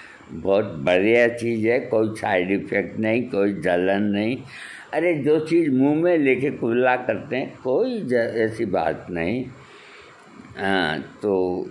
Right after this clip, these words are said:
ये बहुत सरल है, आप इसे कर सकते हैं। सुबह साबुन से नहा लें। अगला तेल, दालचीनी और लौंग का तेल मिलाकर अथवा किसी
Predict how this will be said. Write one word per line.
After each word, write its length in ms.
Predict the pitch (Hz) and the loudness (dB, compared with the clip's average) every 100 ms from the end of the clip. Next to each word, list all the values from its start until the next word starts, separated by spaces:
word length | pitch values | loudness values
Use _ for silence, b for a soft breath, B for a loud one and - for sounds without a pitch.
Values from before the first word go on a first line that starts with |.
| - | -10
ये 280 | 120 120 139 | -4 2 2
बहुत 480 | 117 127 139 139 - | 4 4 4 0 -6
सरल 520 | - 107 107 127 120 | 0 4 4 4 6
है, 180 | 127 127 | 6 4
आप 320 | 107 101 101 98 | 4 2 2 -2
इसे 280 | - 113 | -2 -2
कर 240 | 98 98 87 | 0 0 0
सकते 400 | - 95 - 117 | 0 -4 -2 -2
हैं। 140 | 151 | 0
सुबह 360 | 170 156 127 120 | -2 -2 0 2
साबुन 640 | - 101 87 90 95 87 - | 2 2 2 0 0 -2 -4
से 200 | 98 - - - B B B B B - | -4 -4 -10 -20 B B B B B -8
नहा 500 | 98 98 90 - 90 | -2 2 0 2 2
लें। 520 | 95 101 95 92 98 - - - - - - - - - - - - - - - - - - - - - - - - - - - - - - - B B B B B - - - - | 2 2 2 2 -2 -6 -16 -20 -20 -20 -20 -20 -20 -20 -20 -20 -20 -20 -20 -20 -20 -20 -20 -20 -20 -20 -20 -20 -20 -20 -20 -20 -20 -20 -20 -20 B B B B B -20 -20 -12 -4
अगला 340 | 123 156 202 | 0 4 4
तेल, 420 | 196 190 147 143 147 | 4 4 4 6 4
दालचीनी 840 | 127 123 156 160 165 170 165 170 | 4 4 4 2 2 2 4 2
और 260 | 131 135 135 | 2 4 6
लौंग 480 | 127 110 123 147 147 | 6 6 4 2 2
का 140 | 139 | 0
तेल 540 | 110 - 120 123 143 | 0 0 4 4 4
मिलाकर 720 | 127 107 104 107 117 120 135 | 4 4 4 4 4 4 2
अथवा 500 | 127 120 110 127 127 | 2 0 -2 2 2
किसी 800 | 127 - 139 135 156 151 143 143 | 2 -2 -6 -2 2 2 2 -2